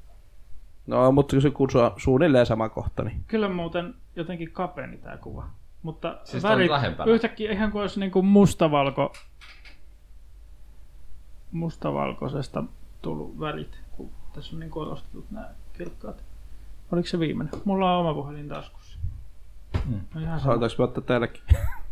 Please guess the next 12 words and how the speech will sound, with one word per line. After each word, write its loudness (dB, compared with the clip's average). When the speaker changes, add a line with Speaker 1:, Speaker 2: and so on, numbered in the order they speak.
Speaker 2:
Ota -6
se -8
mikkiksen -10
puhelin -16
siitä -14
pois. -2
Hyi, 4
mulla -4
on -8
ihan -8
lähmäinen -8
tää. -14